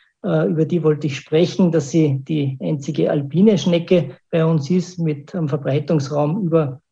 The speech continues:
tausendfünfhundert Metern. Ähm, das heißt, sie ist sehr rauen Bedingungen ausgesetzt und kann sie selbst nur sehr geringe Distanzen fortbewegen, wenige Zentimeter am Tag, wenn sie auf,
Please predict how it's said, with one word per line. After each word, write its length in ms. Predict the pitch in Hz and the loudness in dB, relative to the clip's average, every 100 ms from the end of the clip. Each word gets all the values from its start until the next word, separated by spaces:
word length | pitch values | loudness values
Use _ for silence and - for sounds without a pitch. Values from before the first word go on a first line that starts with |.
| _ _ | _ _
tausendfünfhundert 920 | 139 151 160 139 175 165 - 156 151 | 0 2 0 0 -2 -2 0 0 2
Metern. 560 | 139 131 185 180 170 - _ _ _ _ _ _ _ - | 2 2 2 2 0 -12 _ _ _ _ _ _ _ 2
Ähm, 480 | 170 165 160 156 135 - _ _ | 6 8 8 6 0 -14 _ _
das 160 | 160 | 2
heißt, 160 | 180 170 | 4 4
sie 140 | - | 2
ist 120 | 180 - | 2 4
sehr 140 | 165 | 4
rauen 260 | 139 180 170 | 4 4 2
Bedingungen 640 | 175 190 220 208 185 185 | 0 0 2 2 0 -4
ausgesetzt 1300 | - 170 135 - _ _ _ 175 - 180 - - - | -4 -2 -2 -8 _ _ _ -2 2 0 -2 -16 -14
und 400 | 262 185 165 160 | -4 0 0 -2
kann 220 | - 165 165 | -4 -2 0
sie 180 | 180 | 0
selbst 420 | 160 160 160 - - | 0 0 -2 -6 0
nur 160 | 165 | 2
sehr 580 | 143 - 151 151 139 135 | 2 0 0 2 0 -4
geringe 320 | - 151 165 160 | 0 2 2 2
Distanzen 760 | 160 - 151 139 - 147 139 - _ | -2 -2 -4 -2 -2 -2 -4 -14 _
fortbewegen, 800 | - 202 202 185 165 165 170 - - _ | 2 2 2 2 4 4 2 -2 -12 _
wenige 380 | - 160 165 160 | -2 0 2 0
Zentimeter 640 | 139 156 143 131 151 - | 0 -2 0 0 0 0
am 140 | 160 156 | 0 0
Tag, 220 | 151 151 | -2 -2
wenn 120 | 151 | -2
sie 180 | 143 160 | 0 0
auf, 200 | 139 131 | 0 -4